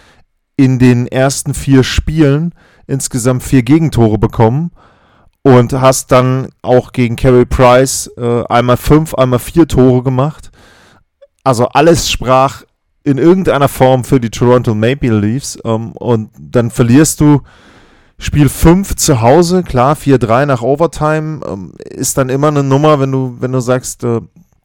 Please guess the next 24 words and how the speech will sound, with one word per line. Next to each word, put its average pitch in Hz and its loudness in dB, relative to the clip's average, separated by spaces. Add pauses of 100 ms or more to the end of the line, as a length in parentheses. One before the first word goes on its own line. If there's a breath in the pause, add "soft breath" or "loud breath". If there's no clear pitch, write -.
(600)
nach 113 -8
Verlängerung 127 0
verlieren, 139 0
das 127 -2
ist - -10
schon, 135 -2 (640 soft breath)
äh, - -20
knapp, 135 -2
das - -2
kann 123 -6
immer 147 -2 (160)
auf 127 -6
die 123 -6
eine 135 -2
oder 127 0
auf 117 -4
die 123 -6
andere 143 -2
Seite 135 0
gehen, 139 -6
dann 139 -4
so 127 -4
ein 135 -2
Spiel, 143 -6